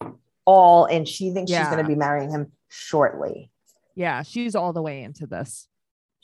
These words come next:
Speaker 1: So, all right.
Speaker 2: Yeah,
Speaker 1: Nev asked
Speaker 2: okay.
Speaker 1: permission. He's like,
Speaker 2: Mm-hmm.
Speaker 1: "Can I call Lee Avent,
Speaker 2: Mm-hmm.
Speaker 1: A K A Scorpio?" And she's like, "Yes." He calls.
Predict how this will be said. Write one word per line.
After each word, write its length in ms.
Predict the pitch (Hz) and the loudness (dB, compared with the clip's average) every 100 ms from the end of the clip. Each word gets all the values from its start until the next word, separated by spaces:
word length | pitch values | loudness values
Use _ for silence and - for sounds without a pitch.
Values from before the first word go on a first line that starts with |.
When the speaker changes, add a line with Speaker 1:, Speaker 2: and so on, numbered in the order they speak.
| _ | _
Speaker 1:
So, 680 | - 139 139 139 147 151 - _ _ _ _ _ - | -4 4 6 6 4 -2 -8 _ _ _ _ _ -4
all 100 | 180 | -2
right. 360 | 240 233 220 _ _ _ _ _ _ _ _ | 0 -4 -8 _ _ _ _ _ _ _ _
Speaker 2:
Yeah, 200 | 196 247 | -4 -2
Speaker 1:
Nev 100 | 185 | -2
asked 300 | - 170 170 | 0 0 0
Speaker 2:
okay. 80 | 311 | -2
Speaker 1:
permission. 680 | 208 220 233 208 190 190 190 _ _ _ _ _ - | -2 -2 -2 -4 -6 -8 -12 _ _ _ _ _ -12
He's 240 | 180 175 | -8 -2
like, 100 | 143 | -2
Speaker 2:
Mm-hmm. 60 | - | 0
Speaker 1:
"Can 80 | 139 | 0
I 120 | 139 | -2
call 680 | - 147 143 151 151 202 - _ _ _ _ - | -2 2 4 6 4 2 -8 _ _ _ _ -8
Lee 500 | 160 151 151 190 - | -4 -2 -4 -6 -2
Avent, 560 | 156 208 156 107 - _ _ _ _ _ - | 0 0 0 -6 -10 _ _ _ _ _ -8
Speaker 2:
Mm-hmm. 500 | 175 170 160 160 160 | -6 -4 -6 -4 -2
Speaker 1:
A 100 | 151 | -2
K 200 | 175 160 | 0 -2
A 40 | 160 | -2
Scorpio?" 400 | 165 170 175 139 | -2 -4 -2 -6
And 100 | 135 | -6
she's 160 | 143 | -6
like, 140 | 135 139 | -6 0
"Yes." 480 | 147 - - - - _ _ _ _ _ _ _ _ _ _ _ | 0 0 -6 -16 -20 _ _ _ _ _ _ _ _ _ _ _
He 340 | - 277 359 | -2 2 2
calls. 680 | - - 143 139 123 233 | 2 0 2 2 0 -2